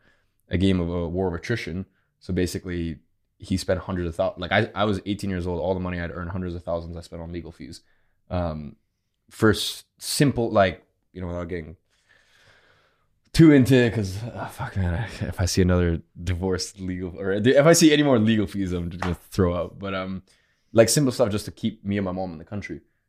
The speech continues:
You know, like, he would, whatever, say, uh, we forged his signature, uh, for our visa, and then, then that invalidates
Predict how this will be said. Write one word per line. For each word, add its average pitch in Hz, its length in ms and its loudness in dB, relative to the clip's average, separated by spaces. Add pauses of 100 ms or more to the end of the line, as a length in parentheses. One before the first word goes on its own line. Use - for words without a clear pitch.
(140)
You 90 80 -6
know, 90 80 -2
like, 85 200 -4
he 92 160 -2
would, 87 440 0 (1120)
whatever, 87 280 -8
say, 92 300 2
uh, 85 260 2
we 85 100 -2
forged 95 300 0
his 87 100 -6
signature, 85 520 -10 (360)
uh, 82 80 -8
for 85 200 -10
our 82 60 -8
visa, 85 420 -8 (460)
and 85 120 -4
then, 82 160 -2
then 85 420 -4
that 87 320 0
invalidates 85 640 -4